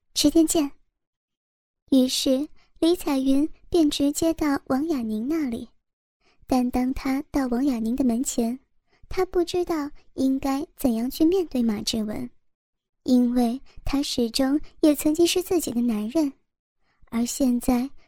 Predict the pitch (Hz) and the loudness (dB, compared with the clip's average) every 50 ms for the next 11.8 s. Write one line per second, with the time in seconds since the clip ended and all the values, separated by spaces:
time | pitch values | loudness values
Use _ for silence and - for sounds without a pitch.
0 | - - - - 339 311 285 269 - - 277 262 269 285 320 - - 277 254 - | -20 -16 -4 0 2 2 2 0 0 0 0 0 0 0 -2 -2 0 0 2 4
1 | - 294 294 - 339 330 330 330 311 269 269 262 285 - - - 320 320 311 - | 4 4 4 4 4 4 4 4 4 4 2 2 2 0 0 0 0 0 0 -2
2 | _ _ _ _ _ _ _ _ _ _ - - 269 254 254 - - 262 262 269 | _ _ _ _ _ _ _ _ _ _ -2 0 0 0 0 0 -2 -2 -2 -2
3 | 285 - - 277 254 262 277 - - - _ _ - 269 247 247 247 - 285 269 | -2 0 0 0 0 0 -2 -6 -10 -18 _ _ 4 4 4 4 2 0 0 0
4 | 262 - - 277 277 - 320 320 330 - 330 302 269 254 - _ _ _ _ _ | 0 0 -2 -2 0 2 2 2 2 2 0 -2 -2 -4 -8 _ _ _ _ _
5 | _ _ _ _ - 247 233 233 247 - - 269 262 269 294 302 - - _ _ | _ _ _ _ -2 0 0 0 -2 -2 -2 0 0 0 0 -4 -8 -14 _ _
6 | - 247 254 - - 285 262 240 - 254 - 294 285 294 302 - - - 233 - | -4 -2 -2 -4 -4 -6 -6 -4 -6 -4 -2 0 0 0 -2 -4 -4 -4 -4 -2
7 | - 262 262 - - 311 - - - 359 302 262 - - _ _ _ _ _ _ | -2 -4 -2 -2 -2 -4 -4 -4 -4 -4 -4 -4 -4 -8 _ _ _ _ _ _
8 | _ _ _ _ _ _ - - 269 254 254 - - 262 247 240 - 262 262 254 | _ _ _ _ _ _ -4 -2 0 0 0 0 0 0 0 0 2 2 2 4
9 | 226 220 226 233 262 - 254 226 233 - - - 269 254 320 - - 277 240 - | 4 2 0 0 0 -2 -4 -4 -4 -4 -2 0 0 0 0 0 0 0 0 0
10 | - 330 - - 247 220 233 254 320 311 285 262 - _ _ _ _ _ _ _ | -2 -2 2 2 2 2 2 0 -2 -2 -2 -4 -8 _ _ _ _ _ _ _
11 | _ _ _ _ - - - 392 370 349 339 - - 359 330 320 | _ _ _ _ -10 -4 0 0 2 2 2 0 2 2 2 2